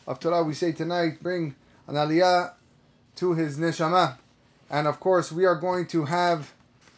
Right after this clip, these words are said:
some very powerful words by Shlomo HaMelech, continuing what he started last week.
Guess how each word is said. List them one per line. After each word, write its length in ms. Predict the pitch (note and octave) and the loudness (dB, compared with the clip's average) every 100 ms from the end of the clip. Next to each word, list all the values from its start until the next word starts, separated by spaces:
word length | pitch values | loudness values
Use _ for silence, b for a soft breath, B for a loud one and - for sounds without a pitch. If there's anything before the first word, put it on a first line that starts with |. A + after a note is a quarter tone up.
| _ | _
some 520 | - E3 D#3 D#3+ D#3 | -6 0 0 0 -2
very 300 | C#3+ G3+ G3 | 2 4 4
powerful 500 | D3+ E3 G#3 F#3 G3 | 2 4 4 4 2
words 460 | F3+ G3+ F3 C3 - - | 2 2 2 -4 -16 -4
by 160 | D#3+ E3+ | 0 0
Shlomo 400 | E3+ F3 F#3 F3 | 0 -2 0 0
HaMelech, 440 | F3+ F3+ - - _ b b b | 2 2 0 -6 _ b b b
continuing 720 | - D3+ F#3+ G3+ F#3+ F#3 F3 D3 b b b b | -8 -4 -2 0 0 0 -2 -6 b b b b
what 280 | C#3 E3+ C#3+ | 2 2 2
he 180 | E3+ F3 | -2 -4
started 420 | - G#3+ A#3 G3+ | 0 2 4 4
last 300 | G#3 A#3+ - | 6 4 2
week. 300 | D3+ C3 - | -6 -8 -12